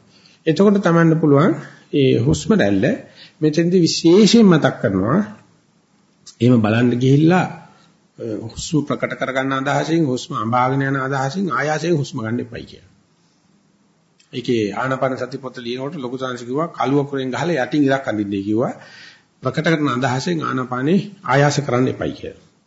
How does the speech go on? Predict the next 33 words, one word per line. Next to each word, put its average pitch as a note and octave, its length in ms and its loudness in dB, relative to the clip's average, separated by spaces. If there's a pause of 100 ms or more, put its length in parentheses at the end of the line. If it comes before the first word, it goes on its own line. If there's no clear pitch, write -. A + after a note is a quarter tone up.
(340)
ස්වභාවයෙන් C#3 680 4
වැටෙන D#3 280 2
හුස්ම C3 300 2
කොටින්ම D3 400 -4
කියනවා D3+ 320 -4
නම් F#3+ 60 -4
මොනම D#3+ 280 0
චේතනාවක්වත් F#3+ 880 0
පහළ D3 280 2
නොකර, A#2+ 280 0
කය B2+ 260 -2
හොල්ලන්නවක්වත්, C#3+ 840 2
ඇස්පිල්ලම් A#2+ 480 -4
ගහන්නවක්වත්, C#3 600 0 (420)
හුස්ම C#3 280 0
ගන්නවක්වත් D#3 480 2
චේතනා B2 380 0
පහළ A2 260 -2
නොකර A#2+ 280 0 (640)
අචේතනිකව F3 840 4
සිදුවෙන D3+ 400 2
හුස්ම C#3+ 280 -2
රැල්ල B2 240 0
දිහා C3+ 220 2
බලන්න. G2+ 360 -6
මෙතෙන්දි D3 440 2
තේරෙයි C3+ 360 4
අපිට C#3+ 260 -2
අචේතනිකව C#3+ 680 -2
හුස්ම D#3 340 4
ගන්නවත් C#3 440 2
බෑ E2 180 -8
කියලා. - 280 -20